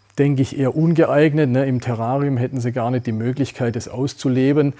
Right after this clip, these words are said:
Äh, ich könnte mir vorstellen, das ist ein Grund, wieso die in der Terraristik eigentlich keine Rolle spielen,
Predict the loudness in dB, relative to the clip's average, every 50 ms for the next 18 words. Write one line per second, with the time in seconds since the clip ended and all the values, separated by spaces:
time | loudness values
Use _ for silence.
0 | -14 -20 -20 -20 -20 _ -14 -8 -6 -4 -2 0 0 0 0 -2 -4 -6 -8 -12
1 | -14 -14 -18 _ -4 -4 -4 -4 -4 -6 -6 -4 -2 -2 0 0 -2 -2 -2 -2
2 | 0 -2 -2 -4 -6 -6 -8 -6 -6 -6 -8 -4 -4 -2 -2 -2 -2 -2 -2 -2
3 | 0 0 0 -2 -2 -2 -2 -4 -4 -4 -6 -6 -4 -4 -4 -4 -4 -6 -6 -8
4 | -8 -8 -6 -8 -8 -8 -8 -10 -12 -10 -10 -8 -6 -4 -4 -2 -2 0 0 0
5 | 0 -2 -6 -10 _ -4 -4 -2 0 0 -2 -2 -4